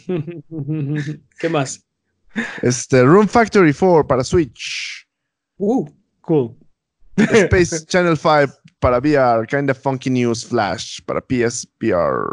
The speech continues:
Speaker 1: También es un título hermoso.
Speaker 2: Mm.
Speaker 3: Sí, I know.
Speaker 2: Te digo,
Speaker 3: Ah.
Speaker 2: se nos acabaron los títulos de tres palabras o de dos o de una.
Speaker 1: Qué bueno,
Speaker 2: Ya,
Speaker 1: gracias
Speaker 2: de
Speaker 1: a
Speaker 2: siete,
Speaker 1: Dios.
Speaker 2: de siete, de siete para arriba.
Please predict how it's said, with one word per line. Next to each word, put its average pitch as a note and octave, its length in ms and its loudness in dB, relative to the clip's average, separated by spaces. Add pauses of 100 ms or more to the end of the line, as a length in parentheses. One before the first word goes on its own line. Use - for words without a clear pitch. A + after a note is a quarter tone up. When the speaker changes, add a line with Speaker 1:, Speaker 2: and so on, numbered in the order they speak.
(300)
Speaker 1:
También D#3 260 0
es F#3 120 -2
un F3 80 -2
título D#3 380 0
hermoso. C#3 500 -2 (640)
Speaker 2:
Mm. D#3+ 100 0
Speaker 3:
Sí, D3+ 180 4
I C3 240 4
know. C#3 220 4 (960)
Speaker 2:
Te D#3 160 -2
digo, D3 140 4
Speaker 3:
Ah. C#3+ 160 6
Speaker 2:
se D#3+ 80 4
nos D#3+ 240 -4
acabaron E3+ 500 2
los E3+ 160 0
títulos E3 480 0
de C#3 120 0
tres D3 240 -4
palabras C#3+ 480 0
o B2+ 80 -4
de B2 100 -2
dos C3 240 -2
o B2 100 -4
de B2 80 0
una. B2 320 -6
Speaker 1:
Qué G3+ 120 0
bueno, D#3+ 360 2
Speaker 2:
Ya, C#3 100 2
Speaker 1:
gracias D3+ 180 0
Speaker 2:
de C#3+ 60 0
Speaker 1:
a - 20 0
Speaker 2:
siete, C#3 120 2
Speaker 1:
Dios. D3 120 -2
Speaker 2:
de D#3+ 100 0
siete, F3 320 0 (100)
de D#3 120 -4
siete F3 240 -2
para D3 220 2
arriba. C#3 260 0